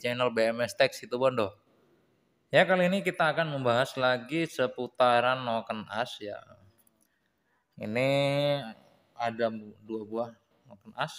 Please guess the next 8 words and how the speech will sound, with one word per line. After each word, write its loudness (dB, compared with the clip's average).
ya. -10
Nah, -20
kita 0
akan 0
review 0
satu -4
persatu. -6
Oke? -2